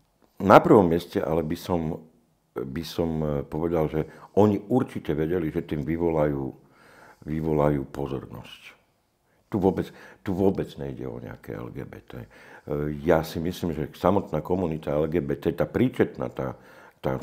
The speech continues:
normálna, kultivovaná, e, týmto nemôže byť nadšená, lebo takto, my si musíme uvedomiť, že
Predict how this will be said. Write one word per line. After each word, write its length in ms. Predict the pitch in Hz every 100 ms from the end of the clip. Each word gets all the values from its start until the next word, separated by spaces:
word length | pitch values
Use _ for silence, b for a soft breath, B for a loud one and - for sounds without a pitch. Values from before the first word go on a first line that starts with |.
| -
normálna, 560 | 82 98 98 82 71 -
kultivovaná, 960 | 92 101 - 78 73 73 71 71 87
e, 20 | - B B B B B 71 71 73 -
týmto 240 | 92 95
nemôže 320 | 90 104 90
byť 180 | 90 90 82
nadšená, 480 | 104 143 92 73 71
lebo 480 | 80 90 92 -
takto, 560 | 113 123 - 76 - B B B B
my 80 | 95
si 160 | - 104
musíme 320 | 107 120 110
uvedomiť, 560 | 101 120 101 90 87
že 220 | 82 82